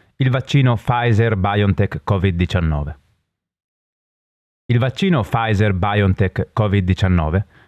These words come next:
è distribuito in fiale multidose, che devono essere diluite prima della somministrazione.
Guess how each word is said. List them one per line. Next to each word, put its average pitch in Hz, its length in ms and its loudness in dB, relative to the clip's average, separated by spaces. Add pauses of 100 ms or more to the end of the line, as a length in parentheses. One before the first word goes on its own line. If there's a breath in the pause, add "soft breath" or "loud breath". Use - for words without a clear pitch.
è 117 80 -4
distribuito 147 720 0
in 127 160 2
fiale 117 400 0
multidose, 90 840 2 (480 soft breath)
che 139 140 -2
devono 131 280 2
essere 90 420 0
diluite 156 600 0 (280)
prima 147 240 0
della 107 220 0
somministrazione. 87 1000 -2